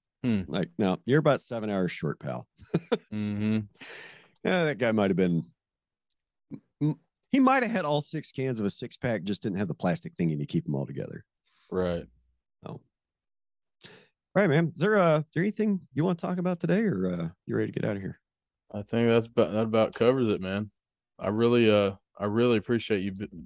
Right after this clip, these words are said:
Speaker 1: bringing me on here. It's, uh, the first time I've ever been on a podcast, so I'm pretty, pretty, uh, happy about it.
Speaker 2: Well, I'm glad to have you here. It's been, been fun.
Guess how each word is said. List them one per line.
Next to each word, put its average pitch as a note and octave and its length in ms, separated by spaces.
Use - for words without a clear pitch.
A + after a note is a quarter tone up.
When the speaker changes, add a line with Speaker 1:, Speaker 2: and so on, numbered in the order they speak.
Speaker 1:
bringing G#2 420
me F#2+ 80
on G#2 220
here. F#2+ 260
It's, G2 240
uh, G2+ 300
the G#2 80
first C3+ 280
time B2+ 120
I've A2+ 140
ever A2+ 180
been G#2+ 220
on G2+ 120
a F#2 60
podcast, F#2+ 560
so F#2 220
I'm F#2+ 120
pretty, F#2 400
pretty, F#2 260
uh, F#2 180
happy G2+ 340
about E2+ 280
it. - 140
Speaker 2:
Well, C#4 220
I'm A#2 80
glad A#2 220
to B2+ 60
have C#3 200
you C#3 80
here. C#3 120
It's F#3+ 100
been, B2+ 260
been C3 140
fun. C3 340